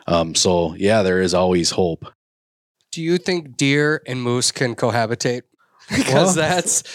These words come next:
Speaker 2: I mean, that's what it boils down to for a lot of people. Do you want moose or do you want deer?
Speaker 3: Yeah, and I'll, I'll put my disease hat on with that.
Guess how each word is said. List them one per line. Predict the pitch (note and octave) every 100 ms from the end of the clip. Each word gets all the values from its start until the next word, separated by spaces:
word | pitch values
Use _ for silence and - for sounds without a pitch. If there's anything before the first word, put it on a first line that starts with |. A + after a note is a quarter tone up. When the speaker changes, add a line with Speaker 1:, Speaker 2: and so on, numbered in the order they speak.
| - -
Speaker 2:
I | D3
mean, | D3 D3 B2+
that's | A#2+ C#3 D3+
what | F3+ F3+
it | F3 D#3+ D#3 F3+ D#3 C3+
boils | D#3 F3 D3+
down | D3 G3
to | - C#3
for | C3+
a |
lot | C3 C#3+
of | C3+
people. | F#3 A3
Do | E3 B2+
you | B2
want | C3 C3
moose | F3+ C4
or | G#3
do | F#3+
you | G3
want | G3
deer? | G3+ G3+ B2 -
Speaker 3:
Yeah, | C3 A#2+ A2+ -
and | C#3
I'll, | D3
I'll | E3 C#3+
put | D#3+
my | C3
disease | A2 A2 F#3 E3
hat | A#2
on | A2+ A2
with | G2+
that. | C3 B2+ -